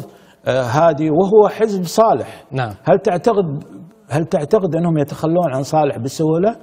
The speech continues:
Speaker 1: يعني يقول لهم هادي ليس له مكان في اليمن المستقبل، أو السعودية تقول لهم هذه آرائنا، لكن هم هل يقبلون؟ نحن نتكلم عن ملايين من المد-، من
Speaker 2: بس،
Speaker 1: اليمنيين.
Speaker 2: بس شنو هي المبادرة اليوم المطروحة؟ هل في مبادرة اليوم
Speaker 1: ما في
Speaker 2: مطروحة؟
Speaker 1: مبادرة الآن
Speaker 2: هذا السؤال.
Speaker 1: إلى أن يتوقف القتال.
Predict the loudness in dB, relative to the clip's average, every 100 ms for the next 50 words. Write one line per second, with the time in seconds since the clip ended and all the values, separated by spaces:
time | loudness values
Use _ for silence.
0 | -20 _ _ _ _ _ _ _ _ -2
1 | 0 2 2 2 2 2 2 0 2 2
2 | 2 2 2 2 2 0 0 -2 -2 -2
3 | 0 0 -2 -2 -2 -2 2 2 2 0
4 | 0 -6 -8 0 0 0 0 0 2 2
5 | 0 2 2 2 0 -2 0 0 2 0
6 | -2 -6 -8 -16 -8 -4 -2 0 0 0
7 | 2 2 0 0 0 0 -4 -6 -8 -6
8 | -2 -2 -2 -2 -2 0 0 0 0 -2
9 | -2 -4 -6 -10 -20 -10 0 2 2 0
10 | 0 -2 -4 -4 -2 -2 -2 -2 -4 -2
11 | -4 -4 -8 -6 -6 -4 -4 -4 -2 -2
12 | -2 -4 -2 0 0 0 -2 2 2 2
13 | 2 0 2 2 0 0 0 2 4 4
14 | 4 0 2 2 2 -6 -4 -6 -2 -2
15 | -4